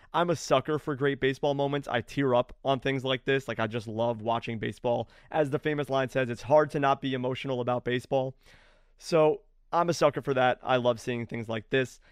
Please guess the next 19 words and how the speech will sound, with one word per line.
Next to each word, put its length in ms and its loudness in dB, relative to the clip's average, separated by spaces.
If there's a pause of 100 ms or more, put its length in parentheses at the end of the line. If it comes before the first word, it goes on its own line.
(160)
In 140 -4
terms 300 0
of 140 0
fantasy, 500 -2
though, 400 0
there 200 2 (100)
isn't 220 -2
really 280 -2
anything 300 -4
actionable 540 -2
with 160 -2
Germán. 500 -2 (200)
This 140 -4
came 220 -2
against 260 -2
a 80 0
horrible 480 2
Athletics 380 0
team, 440 -4